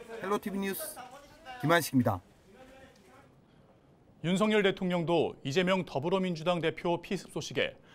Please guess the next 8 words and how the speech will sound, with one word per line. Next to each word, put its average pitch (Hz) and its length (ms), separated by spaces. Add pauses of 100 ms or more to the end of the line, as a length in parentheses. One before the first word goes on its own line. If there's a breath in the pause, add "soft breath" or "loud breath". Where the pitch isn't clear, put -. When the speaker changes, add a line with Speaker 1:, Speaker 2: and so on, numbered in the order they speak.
(160 soft breath)
Speaker 2:
결코 175 380
있어서는 185 500
안 123 180
될 185 140
일이 175 160
벌어졌다며 147 640
우려를 160 440
표명했습니다. 110 760